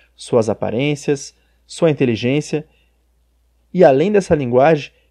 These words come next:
que eu chamo de linguagem de dominação, também é importante ensinar a pessoa uma justiça retributiva.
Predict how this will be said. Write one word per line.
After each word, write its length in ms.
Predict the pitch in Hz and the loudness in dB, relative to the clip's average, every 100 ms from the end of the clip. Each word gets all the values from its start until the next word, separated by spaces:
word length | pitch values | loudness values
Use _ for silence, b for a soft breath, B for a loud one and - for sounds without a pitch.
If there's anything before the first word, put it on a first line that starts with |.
| - | -2
que 120 | 139 | -2
eu 60 | |
chamo 300 | 120 - 127 | 0 -2 -4
de 100 | 120 | -2
linguagem 500 | 113 98 104 131 143 | -4 -2 2 4 2
de 40 | 131 | 0
dominação, 800 | 113 107 98 - - 170 135 127 _ _ _ _ _ | -2 -2 -4 -4 0 0 0 -6 _ _ _ _ _
também 260 | 175 170 185 | 0 2 2
é 40 | |
importante 520 | 175 165 139 151 151 | 2 0 0 -4 -6
ensinar 320 | 165 - 127 | -8 -4 -2
a 60 | 123 | -2
pessoa 560 | - 135 - 143 147 - _ _ _ _ _ _ | -4 -8 -2 0 0 -4 _ _ _ _ _ _
uma 240 | 160 165 | 2 2
justiça 760 | 143 160 - - - 214 - 214 _ _ _ _ | 2 -2 -4 -10 -8 -4 -4 -4 _ _ _ _
retributiva. 960 | - 208 214 220 190 190 - 120 - _ | -2 2 2 0 -2 -2 -6 -12 -14 _